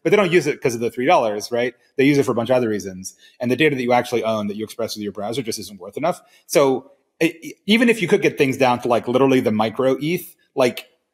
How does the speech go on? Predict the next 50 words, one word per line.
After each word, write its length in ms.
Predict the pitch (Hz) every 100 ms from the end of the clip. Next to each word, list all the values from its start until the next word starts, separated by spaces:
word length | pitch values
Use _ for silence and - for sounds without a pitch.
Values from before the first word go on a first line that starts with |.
| _ _ - _ -
would 160 | 143
I 120 | 151
care 400 | 151 - 127 156
that 100 | 147
I'm 80 | 143
getting 260 | 139 135 131
paid 300 | - 127 143
because 240 | 135 127
the 60 | 120
model 240 | 110 123
is 60 | 113
getting 200 | 123 117
trained, 280 | - 117 120 -
trained 260 | - 123 113
on 60 | 107
my 100 | 104
Substack? 480 | 110 - 127 120 - _ -
And 100 | 151
even 160 | 220
you 80 | 240
could 140 | 202 -
figure 260 | 175 139
out, 280 | 135 127 113
like, 160 | 110 127
literally, 500 | 135 127 120 110 - -
what 160 | 127 156
is 100 | 180
the 120 | 160
actual 300 | 147 - 131
value 320 | 123 120 120
per 160 | 117 113
query 360 | - 127 117 110
that 180 | 107 107
my 100 | 107
data 220 | 107 110
contributed 480 | 110 101 101 113 127
to? 80 |
And 80 | -
I'm 60 | 117
sure 160 | - 135
the 120 | 131
incrementality 520 | 120 104 127 123 113
of 60 | 95
that 100 | -
is 80 |
super 340 | - - 190 107
hard 160 | 104
to 60 | -
figure 240 | 104 101
out, 220 | 110 104